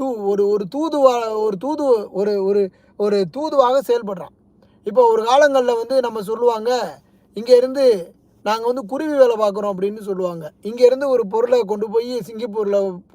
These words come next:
போ-, போய் கொடுத்துட்டு சிங்கப்பூர்ல இருந்து ஒரு பொ-, ஒரு பொருளை எடுத்துட்டு குருவி வேலை செய்வாங்க." அந்த மாதிரி திமுகவிற்கு குருவி வேலை செய்து பல நாடுகளுக்கு, அ, திமுகவினுடைய கைக்கூலியா-, கைக்கூலியில, கைக்கூலியாக சென்று வந்து கொண்டிருக்கக்கூடிய ஒருவன் இவன் என்ன பண்றான்?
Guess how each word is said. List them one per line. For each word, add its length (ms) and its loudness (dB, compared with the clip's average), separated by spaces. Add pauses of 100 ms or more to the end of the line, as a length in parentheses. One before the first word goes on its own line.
(140)
போ-, 160 -12
போய் 260 -4
கொடுத்துட்டு 520 -2 (320)
சிங்கப்பூர்ல 420 0
இருந்து 140 4
ஒரு 140 4
பொ-, 200 -2
ஒரு 140 0
பொருளை 260 2
எடுத்துட்டு 320 -4
குருவி 260 -2
வேலை 180 2
செய்வாங்க." 480 -8
அந்த 280 -2
மாதிரி 260 4
திமுகவிற்கு 720 -2 (100)
குருவி 220 -8
வேலை 280 2
செய்து 440 -2 (420)
பல 260 4
நாடுகளுக்கு, 840 4 (460)
அ, 280 4
திமுகவினுடைய 720 2 (100)
கைக்கூலியா-, 640 0
கைக்கூலியில, 640 -2 (100)
கைக்கூலியாக 560 -2
சென்று 280 -8
வந்து 160 -6
கொண்டிருக்கக்கூடிய 720 -4
ஒருவன் 400 -4 (180)
இவன் 240 4
என்ன 160 4
பண்றான்? 420 -4